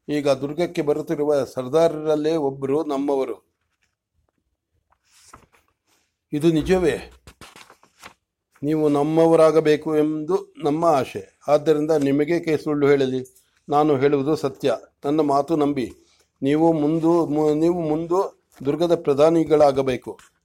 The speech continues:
ನೀವಾದ ಬಳಿಕ ನಿಮ್ಮ ಮಕ್ಕಳು. ನನ್ನ ಮಗ ತಮಗೆ ಪರಿಚಯವೇ?" ಮುಂದೆ ಮುಂದುವರಿಯುದ-, ಮುಂದುವರಿಯುತ್ತಿದ್ದ ಮಾತನ್ನು ಥಟಕ್ಕನೆ ಕರ್-, ಕತ್ತರಿಸದಂತೆ ಕೇಳಿದರು ನರಸಪ್ಪಯ್ಯ. "ಇದೆ. ಈಗಲೂ?" "ಈಗಲೂ.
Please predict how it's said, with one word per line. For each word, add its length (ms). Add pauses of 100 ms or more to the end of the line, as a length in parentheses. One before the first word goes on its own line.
ನೀವಾದ 380
ಬಳಿಕ 300
ನಿಮ್ಮ 320
ಮಕ್ಕಳು. 440 (680)
ನನ್ನ 200
ಮಗ 240
ತಮಗೆ 420
ಪರಿಚಯವೇ?" 760 (640)
ಮುಂದೆ 280
ಮುಂದುವರಿಯುದ-, 1200
ಮುಂದುವರಿಯುತ್ತಿದ್ದ 680
ಮಾತನ್ನು 560
ಥಟಕ್ಕನೆ 580
ಕರ್-, 340
ಕತ್ತರಿಸದಂತೆ 1200 (260)
ಕೇಳಿದರು 440
ನರಸಪ್ಪಯ್ಯ. 580 (600)
"ಇದೆ. 520 (480)
ಈಗಲೂ?" 640 (520)
"ಈಗಲೂ. 600